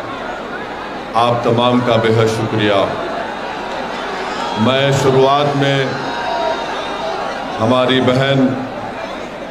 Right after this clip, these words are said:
मोहतरमा पल्लवी पटेल साहिबा की जज्बाती तकरीर के, उनके एक एक लफ्ज़ से, उनकी तकरीर में जो उन्होंने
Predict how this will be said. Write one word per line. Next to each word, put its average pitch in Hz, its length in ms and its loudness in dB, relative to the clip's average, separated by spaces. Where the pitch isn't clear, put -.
मोहतरमा 127 640 4
पल्लवी 127 460 4
पटेल 131 420 2
साहिबा 131 580 2
की 127 240 2
जज्बाती 131 800 2
तकरीर 135 580 2
के, 135 200 2
उनके 127 320 2
एक 127 140 0
एक 127 220 0
लफ्ज़ 131 320 2
से, 139 220 2
उनकी 120 360 2
तकरीर 131 520 4
में 131 240 4
जो 117 80 4
उन्होंने 120 180 4